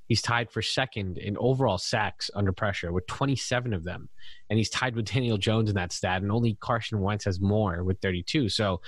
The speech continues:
I do smell trouble brewing for Joe Burrow this week. But again, you know, I'm not gonna discount what the rookie has been able to do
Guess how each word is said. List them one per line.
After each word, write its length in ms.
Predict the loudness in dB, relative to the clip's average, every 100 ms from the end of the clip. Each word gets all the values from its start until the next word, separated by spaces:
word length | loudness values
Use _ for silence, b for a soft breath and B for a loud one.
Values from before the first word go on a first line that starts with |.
| B B -4
I 100 | -2
do 200 | 2 2
smell 320 | 2 0 0
trouble 400 | 0 0 2 2
brewing 400 | 2 4 4 2
for 120 | 0 0
Joe 220 | 2 2
Burrow 280 | 2 2 2
this 220 | 0 2
week. 280 | 0 0 -8 B B -6
But 100 | 0
again, 340 | 2 4 2 2
you 80 | 2
know, 140 | 2
I'm 140 | 2
not 180 | 2 0
gonna 120 | -2
discount 440 | 0 0 0 -2 -2
what 120 | -2
the 100 | 0
rookie 300 | 2 2 2
has 300 | 2 0 0
been 120 | 0
able 260 | 2 2 2
to 60 | 4
do 380 | 2 2 0